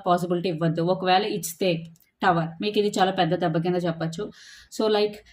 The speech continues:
మీరు ఇప్పటి వరకు ఏదైతే ఇన్నాళ్ళు కష్టపడి ఒక స్టేట్కి వచ్చారో,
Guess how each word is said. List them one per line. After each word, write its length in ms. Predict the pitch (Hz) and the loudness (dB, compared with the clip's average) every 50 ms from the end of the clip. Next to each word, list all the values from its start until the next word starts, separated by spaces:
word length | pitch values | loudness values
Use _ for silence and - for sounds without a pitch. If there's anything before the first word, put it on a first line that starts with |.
| _ _ | _ _
మీరు 140 | 220 220 220 | -2 -2 -2
ఇప్పటి 200 | 220 214 214 208 | 0 0 0 0
వరకు 220 | 214 220 214 233 | 0 0 0 0
ఏదైతే 640 | 226 220 208 214 208 214 220 220 220 220 220 220 - - _ _ _ _ _ _ _ _ _ _ _ _ _ _ _ | 0 2 2 2 2 2 0 -2 -2 -4 -6 -8 -12 -16 _ _ _ _ _ _ _ _ _ _ _ _ _ _ _
ఇన్నాళ్ళు 400 | 208 208 214 214 208 214 214 220 | -4 -2 0 2 2 2 2 0
కష్టపడి 540 | 220 - 208 - - 220 208 208 202 202 220 | 0 -2 -4 -4 -4 -2 -2 0 0 0 -2
ఒక 240 | 226 - 208 - 220 | -4 -6 -4 -4 -4
స్టేట్కి 400 | 214 - - 208 190 190 - 214 | -4 0 2 2 2 2 -2 -4
వచ్చారో, 480 | 196 170 - 208 196 185 180 185 - | -4 -2 -2 -2 -2 -2 -2 -4 -6